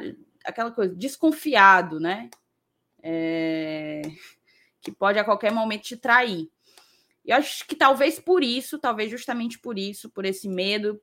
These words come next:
por esse pé atrás, que tanta gente ficou chateada, ficou puta. Eu fiquei muito puta com a mudança lá, a escolha de outra pessoa que não o Pikachu pra bater o pênalti.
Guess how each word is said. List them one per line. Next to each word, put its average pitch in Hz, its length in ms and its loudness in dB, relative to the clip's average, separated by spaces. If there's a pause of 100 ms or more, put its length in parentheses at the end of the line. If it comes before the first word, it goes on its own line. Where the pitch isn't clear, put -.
por 175 140 -6
esse 185 180 -6
pé 180 160 0
atrás, 190 580 2
que 247 400 -12
tanta 339 280 0
gente 294 240 -2
ficou 247 1040 0
chateada, 240 760 0
ficou 208 240 -8
puta. 233 420 -8
Eu 226 140 -2
fiquei 262 180 -4
muito 254 240 -6
puta 208 300 -12 (760)
com 214 720 -6
a 185 100 -2
mudança 202 580 -2
lá, 170 240 2
a 202 60 0
escolha 190 1000 -2
de 175 560 -6
outra 208 440 0
pessoa 202 520 -6
que 208 100 -10
não 196 220 -2
o 214 40 -8
Pikachu 202 480 -6
pra 208 140 -6
bater 208 260 -2
o 202 60 -4
pênalti. - 520 -8